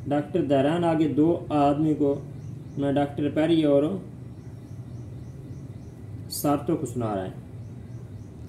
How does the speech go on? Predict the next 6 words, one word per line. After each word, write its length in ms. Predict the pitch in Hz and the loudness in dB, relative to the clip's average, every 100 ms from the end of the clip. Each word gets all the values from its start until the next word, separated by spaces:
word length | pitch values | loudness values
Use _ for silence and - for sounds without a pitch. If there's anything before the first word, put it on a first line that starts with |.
| - - - - | -14 -16 -14 -6
इस 140 | 226 220 - | -4 -4 4
तरह 220 | 190 185 | 6 6
से 160 | 147 127 120 - | 4 2 -2 0
कहानीकार 540 | 139 175 208 156 156 151 | 4 6 6 4 4 4
ने 160 | 151 | 4
narrator 540 | 139 131 143 185 190 | 4 6 8 8 6